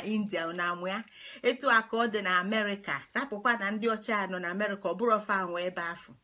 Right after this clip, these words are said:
Latin Americans, you know, ọ befa ka fa bụ Aztecs,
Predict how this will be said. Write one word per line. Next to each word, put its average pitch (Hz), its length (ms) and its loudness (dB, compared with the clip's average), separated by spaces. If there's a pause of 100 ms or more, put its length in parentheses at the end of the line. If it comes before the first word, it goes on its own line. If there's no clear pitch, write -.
(760)
Latin 233 400 0
Americans, 190 840 0 (500)
you 175 140 -4
know, 190 220 -4 (180)
ọ 240 140 0 (160)
befa 214 380 0
ka 170 100 0
fa 185 200 0
bụ 147 180 -6
Aztecs, 220 720 -2